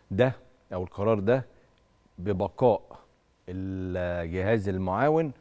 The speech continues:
عشان اللجنة الحالية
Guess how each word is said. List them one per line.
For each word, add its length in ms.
عشان 680
اللجنة 420
الحالية 540